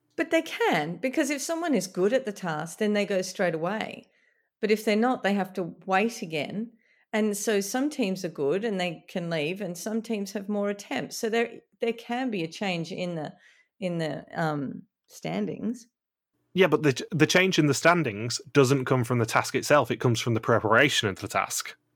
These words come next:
Speaker 2: That is a bad task structure.
Speaker 1: No, because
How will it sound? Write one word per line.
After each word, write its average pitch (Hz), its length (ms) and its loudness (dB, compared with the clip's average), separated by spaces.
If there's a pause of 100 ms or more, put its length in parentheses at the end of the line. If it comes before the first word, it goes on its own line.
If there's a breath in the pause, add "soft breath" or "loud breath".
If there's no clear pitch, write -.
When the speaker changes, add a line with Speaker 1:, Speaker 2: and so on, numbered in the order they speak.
(160)
Speaker 2:
That 147 220 6
is 123 140 4
a 123 60 8
bad 123 420 4 (140)
task - 320 0
structure. - 640 0 (880 soft breath)
Speaker 1:
No, 269 520 4
because 392 340 2